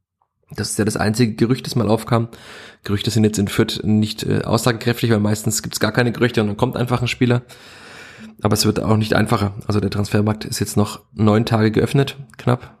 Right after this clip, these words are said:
Ähm, da kann natürlich noch viel passieren, aber es sind halt dann, wenn jetzt wieder bis zum nächsten Spiel immer noch keiner da ist, dann sind's halt schon vier Spiele, die man ohne zwei gelernte Innenverteidiger spielt. Und was damit,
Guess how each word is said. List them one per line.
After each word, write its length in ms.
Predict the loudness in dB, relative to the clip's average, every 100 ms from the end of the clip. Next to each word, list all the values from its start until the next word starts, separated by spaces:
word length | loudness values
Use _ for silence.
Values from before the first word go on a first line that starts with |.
| _ _
Ähm, 140 | -14 -10
da 80 | -4
kann 140 | -2
natürlich 180 | -2 -2
noch 120 | -2
viel 140 | -2
passieren, 540 | 0 0 2 2 2 -4 -10
aber 380 | -4 0 2 0 -6 -20 -20 -20 -20 -18 -18 -18 -20 _
es 180 | -4 0
sind 80 | 2
halt 100 | 4
dann, 260 | 2 0 -8
wenn 200 | -2 -2
jetzt 160 | 0
wieder 140 | 0 0
bis 120 | 0
zum 60 | -2
nächsten 180 | -2
Spiel 120 | 0 2
immer 140 | 2
noch 120 | 2
keiner 200 | 0 0
da 180 | 0 0
ist, 220 | 0 -2
dann 100 | -6
sind's 180 | -4 -6
halt 100 | -6
schon 140 | -6
vier 200 | -2 -2
Spiele, 360 | 0 0 2 2
die 260 | 0 -4 -2
man 340 | -2 -4 -8 -14 -20 _ _ _ _ _ _
ohne 440 | 0 2 2 0 -2
zwei 220 | -2 0
gelernte 300 | 0 0 -2
Innenverteidiger 480 | -2 -2 0 0 0
spielt. 380 | 2 0 0 -6 _
Und 180 | -4 -4 -6 -10
was 200 | -4 -2
damit, 520 | 2 2 4 0 -6